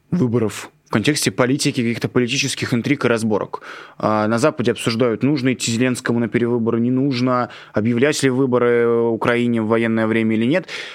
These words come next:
А, это всё пишут на Западе, это сторонние наблюдатели. В самом Киеве, в самой Украине вообще насколько, а, сейчас людям до политики, когда ты каждый вечер слышишь воздушные тревоги,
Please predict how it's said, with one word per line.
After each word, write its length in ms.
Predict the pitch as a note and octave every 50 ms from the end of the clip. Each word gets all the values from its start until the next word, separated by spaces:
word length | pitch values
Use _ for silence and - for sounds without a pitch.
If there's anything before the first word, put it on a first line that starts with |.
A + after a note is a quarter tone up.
| - -
А, 220 | - A#2 A#2 A#2 A#2
это 160 | C3+ D#3+ -
всё 160 | - - F3+
пишут 240 | - D#3+ - - -
на 80 | D3
Западе, 380 | C3+ C#3 D3+ - - G#2+ F#2 F#2+
это 180 | - - - -
сторонние 380 | - - C3+ C#3+ D3 C#3 B2+
наблюдатели. 560 | B2 A#2 B2 C3 D3+ C3+ - - G#2+ G#2 G2 - - - - - -
В 100 | - -
самом 320 | - - C#3 C#3+ F3 G3 F3+
Киеве, 460 | - - D3+ D#3+ D#3+ D3 C3+ B2 A#2
в 60 | -
самой 280 | - C3+ C3 C#3+ D#3 D3+
Украине 400 | A2+ C3 C3 C#3 C#3+ C3+ B2 A#2+
вообще 180 | A2+ - -
насколько, 680 | C#3+ C3 - - - E3 F3+ E3 - - C#3 B2+ A#2+ G#2+ - - - - - - - _
а, 320 | - - A2+ A2+ A2+ A2+ A2
сейчас 300 | - - - D3 B2+ -
людям 200 | C#3+ C3 C3 A#2+
до 60 | G#2+
политики, 460 | F#2+ B2+ C3 C3+ C3 A2+ - - - -
когда 240 | - G#2+ G#2+ A2
ты 100 | - A2+
каждый 300 | G#2 A#2+ B2 A2 G#2+ A#2
вечер 200 | A#2+ B2+ A#2+ -
слышишь 360 | G2 - - A2+ - A2 - A2
воздушные 440 | G#2+ G#2 G#2+ A#2+ - - A2+ G#2+
тревоги, 800 | G2 - A#2+ A#2+ A2 A#2+ C3 C3 B2+ B2 A2+ A#2 A#2+ A#2+ A#2 A2+